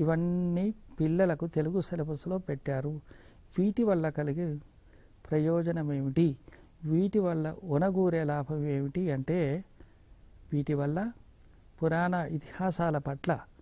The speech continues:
దేశ, అవగాహన ఏర్పడుతుంది, దేశభక్తి ఏర్పడుతుంది, నైతిక విలువలు ఏర్పడతాయి, వృద్ధుల పట్ల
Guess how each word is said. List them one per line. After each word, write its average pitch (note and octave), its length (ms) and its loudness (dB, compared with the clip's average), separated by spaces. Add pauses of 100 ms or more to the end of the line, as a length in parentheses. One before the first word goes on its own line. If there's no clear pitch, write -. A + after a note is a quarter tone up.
(840)
దేశ, E3+ 260 4 (800)
అవగాహన F#3 520 6
ఏర్పడుతుంది, C3+ 640 -2 (840)
దేశభక్తి F3+ 600 2
ఏర్పడుతుంది, C3+ 720 -4 (600)
నైతిక F#3+ 340 6
విలువలు E3+ 380 6
ఏర్పడతాయి, C3+ 680 -2 (680)
వృద్ధుల F3 340 0
పట్ల F3+ 400 0